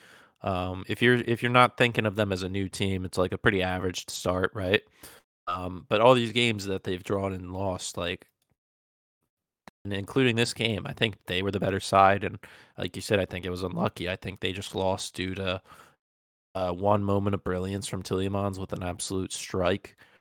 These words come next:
uh, up there for goal of the month, and great performance overall from the team. Um, it took Daka coming off the bench to really get it home with his pace through on that breakaway, and he's, he sweats it across to Maddison for the winner. I mean, um, it was just two moments,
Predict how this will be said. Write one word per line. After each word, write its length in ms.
uh, 140
up 200
there 180
for 120
goal 260
of 40
the 80
month, 380
and 340
great 240
performance 500
overall 360
from 160
the 100
team. 340
Um, 300
it 100
took 220
Daka 420
coming 260
off 200
the 80
bench 380
to 100
really 240
get 160
it 80
home 520
with 180
his 200
pace 400
through 240
on 80
that 160
breakaway, 540
and 80
he's, 260
he 160
sweats 340
it 60
across 400
to 60
Maddison 540
for 120
the 80
winner. 340
I 60
mean, 280
um, 320
it 80
was 140
just 220
two 180
moments, 640